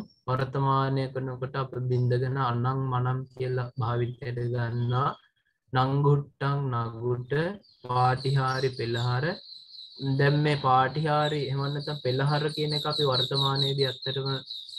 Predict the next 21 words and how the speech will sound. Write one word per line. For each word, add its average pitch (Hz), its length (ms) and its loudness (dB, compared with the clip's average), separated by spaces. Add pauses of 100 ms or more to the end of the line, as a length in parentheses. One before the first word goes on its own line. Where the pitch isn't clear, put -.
භාවිතයට 135 680 2 (500)
නොගැනෙන 135 540 -2
තරම් 135 380 -4
පෙළහර 143 400 2
කියන 156 200 -2
වචනය 131 320 -4
තියෙනවා. 131 280 -2
නමුත් 135 240 -4
අර 127 100 -2
ඒක 131 160 -2 (480)
අවශේෂව 156 580 4 (320)
වර්තමානයේදී 135 720 -2
වැඩි 127 180 0
වශයෙන් 139 300 -2
බහුලව 131 380 0
භාවිතා 127 520 -4
වෙන්නේ 117 280 -6
නැහැ. 131 180 -6
ඊට 139 140 -8
අමතරව 127 440 -4 (420)
පටික්කේප, 143 720 2